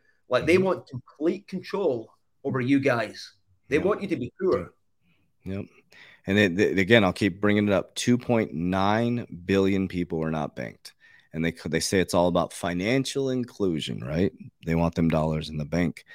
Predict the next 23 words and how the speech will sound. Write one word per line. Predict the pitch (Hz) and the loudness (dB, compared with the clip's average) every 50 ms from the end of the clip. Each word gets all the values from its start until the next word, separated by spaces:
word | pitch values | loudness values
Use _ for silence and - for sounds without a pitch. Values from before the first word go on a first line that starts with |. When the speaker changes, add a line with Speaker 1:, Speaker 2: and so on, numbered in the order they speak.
| - - - - - - _ _ - | -20 -20 -18 -20 -20 -20 _ _ -6
Speaker 2:
Let's | 90 - | -2 2
see. | - 95 | 4 4
This | 90 107 113 | 6 4 4
is | 113 110 | 6 6
why | 110 110 104 | 8 8 8
I | 95 | 8
don't | 101 98 71 85 | 8 6 4 4
listen | 104 - - 95 | 4 2 2 0
to | 76 57 | 2 4
anyone | 101 123 123 120 120 120 120 117 113 - | 4 6 6 6 6 4 4 4 2 2
or | - 92 | 2 2
even | 95 92 87 90 85 | 2 4 4 2 0
follow | - - 78 78 85 | 0 0 -2 -2 -2
family. | - - 107 107 101 101 104 101 98 90 57 50 | 0 0 2 2 4 4 4 2 2 0 -2 -4
They | 69 85 87 90 | -2 0 0 2
will | 87 87 87 85 - - - - | 0 0 0 -2 -2 -2 -2 0
all | 85 90 92 95 101 98 90 | 2 4 4 4 4 2 0
thank | - - 82 85 85 - _ | 0 0 0 0 0 -2 _
me | - 82 80 | -4 -4 -2
later. | 73 67 60 55 55 53 - - - - - _ _ _ _ _ _ _ - - - | -4 -4 -8 -10 -10 -12 -16 -18 -20 -20 -20 _ _ _ _ _ _ _ -20 -20 -16
Yep. | - 104 98 _ _ - - - - - - _ _ - | -14 -14 -14 _ _ -20 -20 -20 -20 -20 -20 _ _ -4
Uh, | 82 85 85 85 82 82 80 80 - _ - | 0 2 2 2 2 2 0 0 2 _ 4
PayPal. | 113 123 127 120 - 123 117 117 117 117 113 113 113 107 110 | 6 6 4 4 4 4 4 4 4 4 2 2 2 0 -2